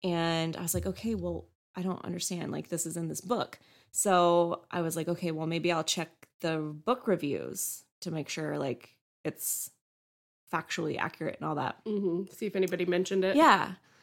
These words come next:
Speaker 1: So I went and, um, there were lots of good reviews, but then there were lots of bad reviews too, citing this particular part of the book, of fucking
Speaker 2: Oh.
Speaker 1: course.
Speaker 2: Oh my God.
Speaker 1: And so the only reason I didn't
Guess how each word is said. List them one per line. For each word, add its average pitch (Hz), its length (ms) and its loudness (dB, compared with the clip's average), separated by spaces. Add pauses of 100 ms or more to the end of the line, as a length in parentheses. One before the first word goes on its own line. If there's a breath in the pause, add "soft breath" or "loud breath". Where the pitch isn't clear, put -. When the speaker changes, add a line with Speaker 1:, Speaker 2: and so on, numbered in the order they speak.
Speaker 1:
So 202 300 4
I 190 160 6
went 202 340 2
and, 170 460 0
um, 160 360 0
there 190 120 2
were 202 80 6
lots 226 240 4
of 277 60 -6
good 269 120 2
reviews, 208 360 0
but 185 140 2
then 180 180 0
there 175 80 0
were 170 100 0
lots 165 260 -2
of 165 260 -6
bad 165 280 -4
reviews 160 460 -2
too, 190 580 2
citing 180 480 2
this 160 160 -2
particular 160 840 -6 (260)
part - 320 2
of 147 80 -2
the 160 80 0
book, - 320 0
of 190 260 4
fucking 220 460 4
Speaker 2:
Oh. 254 40 0
Speaker 1:
course. - 680 2
Speaker 2:
Oh 214 100 -4
my 190 160 0
God. 131 420 -4
Speaker 1:
And 202 640 2 (220)
so 180 560 4
the 190 120 2
only 214 200 2
reason 196 300 0
I 208 240 0
didn't 196 300 2